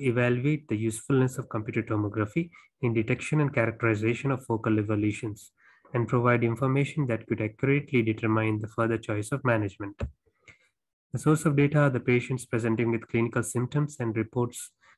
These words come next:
suggestive of liver pathology who are attending the Department of Radiodiagnosis at our institute with a sample size of forty cases. Serial axial sections of abdomen and pelvis were taken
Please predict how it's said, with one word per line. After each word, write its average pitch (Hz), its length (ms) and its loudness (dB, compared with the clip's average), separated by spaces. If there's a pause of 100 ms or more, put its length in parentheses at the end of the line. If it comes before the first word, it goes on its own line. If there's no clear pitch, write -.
suggestive 135 560 0
of 127 60 -4
liver 120 200 2
pathology 113 640 0
who 113 100 0
are 110 120 0
attending 117 400 0
the 110 60 -2
Department 110 540 -2
of 110 120 -4
Radiodiagnosis 107 840 -2
at 120 120 -6
our 107 120 0
institute - 640 -6 (520)
with 127 140 -4
a - 80 -6 (160)
sample 120 360 0
size 113 240 0
of 151 140 -4
forty 113 260 0
cases. - 560 -6 (460)
Serial 156 360 4
axial 135 300 2
sections - 480 -2
of 113 140 -4
abdomen 113 460 2
and 107 140 0
pelvis 113 360 0
were 113 80 -2
taken 120 400 -4